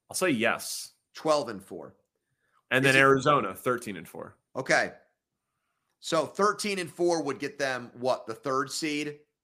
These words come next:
Speaker 2: in the N F C, let's say?
Speaker 1: I mean, it could be the two seed.
Speaker 2: What would you, well, just tell me what you think it would get them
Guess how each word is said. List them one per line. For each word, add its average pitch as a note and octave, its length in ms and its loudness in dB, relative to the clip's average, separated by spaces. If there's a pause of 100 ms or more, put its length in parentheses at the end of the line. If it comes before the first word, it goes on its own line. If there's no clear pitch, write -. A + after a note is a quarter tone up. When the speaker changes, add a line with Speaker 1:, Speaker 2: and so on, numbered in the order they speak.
(160)
Speaker 2:
in B2+ 100 -6
the C3 140 -6
N C3+ 120 0
F C3 120 -2
C, D3 400 -4 (640)
let's C3+ 180 -6
say? D#3+ 260 0 (920)
Speaker 1:
I G2 160 -8
mean, G#2+ 140 -6
it G#2+ 80 -8
could D3+ 160 0
be F3 80 0
the D3+ 80 -2
two - 180 -2
seed. E2 360 -4 (1500)
Speaker 2:
What E3 160 0
would F3 140 0
you, F3 180 -10
well, E3 280 0
just G3 260 -6 (540)
tell G#3+ 160 4
me A3 80 0
what G3+ 180 -4
you F3 60 -6
think D#3+ 220 -4
it B2+ 80 -6
would B2 120 -8
get G2+ 180 -10
them D2+ 220 -12